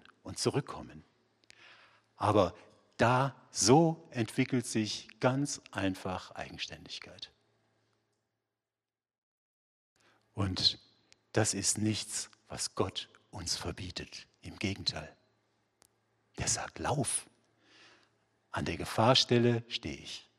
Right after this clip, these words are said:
Ich pass auf dich auf. Aber lauf du in dein Leben." Und in dein Leben, ich glaube, das ist der Bereich Haus des Herrn.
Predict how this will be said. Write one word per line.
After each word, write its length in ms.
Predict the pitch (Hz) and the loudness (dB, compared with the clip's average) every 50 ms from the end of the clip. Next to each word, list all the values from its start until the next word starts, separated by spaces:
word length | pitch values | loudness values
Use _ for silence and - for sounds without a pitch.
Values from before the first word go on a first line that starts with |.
| _ _ _ _ _ _ _ _ _ _ _ _ _ _ _ _ _ _ _ _ | _ _ _ _ _ _ _ _ _ _ _ _ _ _ _ _ _ _ _ _
Ich 220 | - 113 - - - | -8 -6 -6 -4 -2
pass 200 | 107 120 - - | -2 -2 0 0
auf 180 | 131 120 - | 0 -2 0
dich 220 | - 123 113 - 110 | -2 -2 -2 -2 -4
auf. 400 | 90 71 67 - - - - - _ _ - - - - - - | -6 -6 -6 -8 -10 -14 -16 -18 _ _ -20 -20 -20 -20 -6 -4
Aber 220 | 80 - 95 90 | -2 -2 -2 -2
lauf 520 | 85 85 104 110 135 151 147 131 - - - - | -2 0 2 2 4 4 2 2 0 -6 -6 -4
du 200 | 127 120 127 131 | -2 -2 0 0
in 180 | 117 107 107 | 0 0 0
dein 260 | 104 101 104 104 101 | 0 -2 -4 -4 -6
Leben." 400 | 101 87 76 - - - - - _ _ _ _ - - - - - - - _ | -8 -10 -10 -10 -12 -12 -14 -18 _ _ _ _ -18 -16 -16 -16 -16 -18 -18 _
Und 340 | - - 98 95 - - - - - _ _ | 0 0 2 2 0 -2 -4 -12 -20 _ _
in 240 | - - 120 120 104 | 0 2 2 4 6
dein 260 | 127 117 127 147 151 | 6 8 8 8 8
Leben, 640 | 139 123 131 135 139 - - 78 69 73 76 78 - _ _ _ _ _ _ _ _ _ - | 8 6 6 6 6 6 2 -2 -4 -6 -10 -12 -16 _ _ _ _ _ _ _ _ _ -10
ich 140 | - - - | -8 -4 -2
glaube, 440 | 110 107 117 117 113 120 110 104 - - - - - - - _ _ _ _ _ _ | 2 2 2 4 6 6 6 4 2 -6 -16 -20 -20 -20 -20 _ _ _ _ _ _
das 220 | - 143 139 - | 0 0 0 2
ist 240 | - 117 - - - | 0 0 0 2 0
der 100 | 104 101 | 0 0
Bereich 640 | 85 95 92 - 92 90 92 92 87 - - - - _ _ _ _ _ _ _ _ _ - | 0 0 -2 0 0 0 0 0 -2 -2 -6 -6 -10 _ _ _ _ _ _ _ _ _ -6
Haus 320 | - 87 95 95 90 - - | -4 -4 -2 -2 -4 -6 -6
des 220 | - 95 - - | -6 -8 -8 -8
Herrn. 260 | - 67 65 69 - | -8 -12 -12 -14 -16